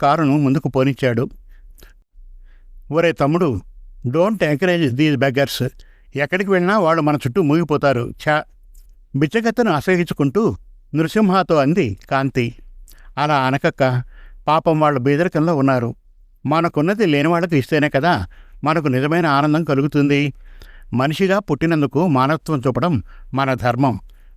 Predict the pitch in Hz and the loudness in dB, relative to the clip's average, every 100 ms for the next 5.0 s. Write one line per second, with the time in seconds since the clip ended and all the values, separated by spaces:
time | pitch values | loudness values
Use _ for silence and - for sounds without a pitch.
0 | 131 147 277 175 127 104 _ - - 143 | -4 0 2 2 -2 -4 _ -20 -4 -2
1 | - 175 117 113 - - - - - - | 0 0 0 -2 -6 -16 -20 -20 -20 -4
2 | 135 180 202 113 131 135 143 196 147 135 | -2 2 0 -2 -2 0 0 0 0 0
3 | 139 143 123 113 - - - - - 139 | 0 2 2 -2 -6 -20 -20 -16 -4 0
4 | 165 196 147 151 170 196 160 151 202 123 | 2 2 2 2 2 2 2 2 2 0